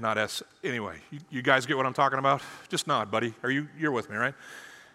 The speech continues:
Athleo. What's that sound like? Athlete. So this is a word that Paul uses of the church, and it basically means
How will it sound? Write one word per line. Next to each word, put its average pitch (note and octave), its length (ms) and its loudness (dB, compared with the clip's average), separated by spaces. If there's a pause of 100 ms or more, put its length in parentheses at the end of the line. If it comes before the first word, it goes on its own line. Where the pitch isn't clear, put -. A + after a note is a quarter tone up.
(640)
Athleo. F#3+ 840 8 (640)
What's - 160 2
that A3+ 200 8
sound F3 280 8
like? A#2 260 0 (1120)
Athlete. G3 760 4 (920)
So - 100 0
this E4 100 8
is D4+ 60 6
a A#3+ 60 10
word A3 460 10
that F#3+ 140 0
Paul A#3+ 220 8
uses A3 360 2
of F#3+ 100 4
the F#3 100 4
church, A3 460 8
and F3+ 80 4
it E3+ 120 0
basically A3+ 500 6
means F#3+ 560 4